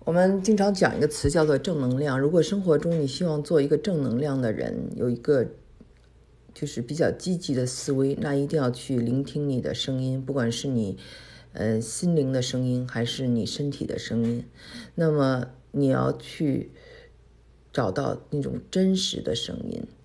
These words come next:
然后去了解真实的自己。哪些呢，是需要愈合的，就要坦然的面对，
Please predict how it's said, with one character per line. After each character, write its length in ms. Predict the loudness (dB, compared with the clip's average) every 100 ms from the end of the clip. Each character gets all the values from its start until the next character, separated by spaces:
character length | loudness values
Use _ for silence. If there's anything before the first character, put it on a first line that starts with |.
| -20 -20 -20 -8
然 180 | -4 -2
后 140 | -2
去 240 | -2 -4 -2
了 220 | -2 -2
解 160 | -4 -4
真 320 | 0 2 0
实 220 | -2 -8
的 180 | -6 -8 -10
自 200 | -8 -6
己。 360 | -8 -14 -16 -18 -20 -20 -20 -20 -20 -20 -20 -6
哪 220 | -2 0
些 320 | -2 0 4 4
呢， 280 | 4 0 -6 -18 -20
是 340 | -12 -2 0 0
需 220 | 0 4
要 160 | 4 4
愈 240 | 2 0
合 340 | 0 -4 -6 -2
的， 240 | -4 -6 -20 -20
就 160 | 0 2
要 160 | 4 2 -4
坦 260 | -4 -4 -4
然 140 | -4
的 80 | -2
面 320 | 0 0 -2
对， 360 | -2 -2 -2